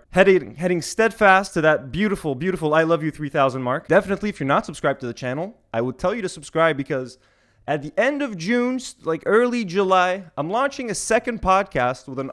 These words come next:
awesome co-host that I think you guys are definitely gonna love. I teased it last week at the end of the episode, but I'm telling you guys up front right now, you're not gonna wanna miss this podcast, all right? It's gonna be fucking awesome. Have an amazing co-host that you guys are gonna love. I guarantee it, all right? You get Anthony's personal guarantee.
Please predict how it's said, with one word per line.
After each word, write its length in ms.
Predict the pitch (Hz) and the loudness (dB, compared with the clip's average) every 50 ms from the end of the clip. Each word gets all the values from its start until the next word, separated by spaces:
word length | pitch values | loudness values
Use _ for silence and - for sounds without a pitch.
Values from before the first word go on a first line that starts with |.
| - | 0
awesome 340 | 143 180 226 233 - 220 185 | 2 2 2 2 -2 -8 -8
co-host 520 | - 147 135 123 117 110 101 104 - - | -4 -2 -2 -2 -2 -4 -8 -8 -10 -8
that 100 | - 113 | -8 -6
I 60 | 113 117 | -6 -6
think 180 | - 156 143 | -8 -10 -12
you 60 | 143 | -6
guys 180 | 135 156 156 139 | -2 -2 -2 -2
are 80 | 131 120 | -4 -8
definitely 480 | 107 135 180 185 214 214 180 202 202 | -4 -2 -2 -2 -2 -6 -4 -4 -2
gonna 140 | 180 180 180 | -2 0 2
love. 200 | 160 156 156 139 | 4 4 4 4
I 120 | 127 107 | 2 -2
teased 340 | - - - 240 254 220 208 | -4 -4 -8 -8 -6 -2 -2
it 60 | 240 | -2
last 320 | 214 226 214 202 196 - - | 2 2 2 2 0 -4 -8
week 360 | 139 131 127 135 131 _ _ _ _ _ - | -10 -10 -10 -10 _ _ _ _ _ _ -16
at 100 | 110 - | -14 -6
the 80 | 127 160 | -2 -2
end 100 | 180 202 | -2 -2
of 60 | 185 | 0
the 120 | 175 170 | 0 0
episode, 380 | 160 160 147 - - 139 139 120 | -2 -2 -4 -10 -8 -8 -8 -8
but 80 | 104 | -8
I'm 60 | 110 107 | -10 -8
telling 240 | - 175 180 220 | -6 -6 -6 -6
you 80 | 220 208 | -4 -2
guys 180 | 220 226 208 190 | -2 -2 0 -2
up 140 | 214 180 | -4 -6
front 220 | - - 214 196 185 | -4 -4 -4 -2 -2
right 160 | 180 165 165 | -2 -4 -2
now, 300 | 180 185 165 143 120 - _ _ _ _ _ _ _ _ _ _ _ | -2 -2 -2 -2 -4 -6 _ _ _ _ _ _ _ _ _ _ _
you're 80 | - - | -6 0
not 140 | 220 214 202 | 0 0 0
gonna 120 | 170 190 | 0 2
wanna 160 | 190 175 165 | 2 2 2
miss 160 | 175 175 160 | 2 -2 -2
this 140 | - 165 139 | -4 -8 -8
podcast, 580 | - - 151 139 139 135 - 117 101 98 - - | -2 2 4 4 4 2 -2 -6 -6 -6 -6 -6
all 40 | 131 | -8
right? 60 | 127 | -8
It's 100 | 127 - | -8 -8
gonna 120 | - 123 | -10 -10
be 80 | 113 110 | -10 -8
fucking 320 | - - 156 160 - 143 | -2 -2 -2 -2 -2 -2
awesome. 440 | 135 131 131 131 - 131 127 127 123 _ _ _ _ _ _ _ _ _ _ _ - | -2 -2 -2 -2 -6 -12 -12 -12 -16 _ _ _ _ _ _ _ _ _ _ _ -10
Have 160 | - 131 139 | -4 -4 -2
an 60 | 143 | -2
amazing 340 | 151 160 185 202 220 214 214 | 2 4 4 4 4 2 0
co-host 400 | - 208 196 196 180 190 196 196 | 4 6 6 6 6 4 2 0
that 160 | 190 143 - | -2 -8 -8
you 60 | 151 143 | 0 2
guys 180 | 170 180 190 | 4 4 4
are 40 | 202 | 2
gonna 140 | 202 214 226 | 0 0 2
love. 300 | 202 190 190 190 170 151 | 6 8 8 8 8 6
I 100 | 143 151 | 4 4
guarantee 600 | 127 147 170 196 214 214 202 - 214 202 190 190 | 4 2 0 0 0 -2 -4 -4 -4 -2 -2 -4
it, 160 | 202 196 - | -4 -6 -6
all 120 | - 131 135 | -4 -2 0
right? 200 | 139 160 175 147 | 0 0 0 -2
You 80 | 139 | -4
get 180 | 135 151 - - | -6 -6 -6 -2
Anthony's 440 | 170 196 240 233 - 240 247 233 - | 0 0 0 0 -2 -4 -6 -6 -2
personal 440 | - 214 220 240 247 - 247 254 208 | 2 4 4 4 4 2 -2 -2 0
guarantee. 680 | 160 208 226 247 254 247 208 - 247 240 233 262 294 | 2 2 2 2 0 -2 -2 -4 -4 -4 -4 -8 -12